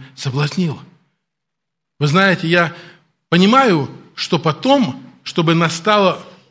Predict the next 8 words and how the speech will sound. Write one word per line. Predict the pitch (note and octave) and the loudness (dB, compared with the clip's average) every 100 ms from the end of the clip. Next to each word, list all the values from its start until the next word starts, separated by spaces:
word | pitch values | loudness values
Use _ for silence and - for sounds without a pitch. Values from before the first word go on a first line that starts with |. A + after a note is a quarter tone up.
| _ | _
покаяние, | D#3 - D3+ C3+ D#3+ A#3 G3+ C3+ | -4 -2 -2 0 2 2 2 0
осознание | A#2+ - D3+ C3+ G3 F3+ D3 | -4 -6 -6 -2 0 2 0
греха, | C3 B2+ - G#3+ G#3 - _ _ _ | -2 -6 -2 -2 -2 -8 _ _ _
лукавый | B2 B2 D3+ D3+ | -10 -4 -2 0
не | D#3+ | -2
отпускает, | E3 - - A3 F#3+ - | -4 -8 -10 -6 -6 -6
лукавый | C3 D#3+ D#3 F3+ | -6 -2 0 0
держит. | G3+ B3 - | -2 -4 -6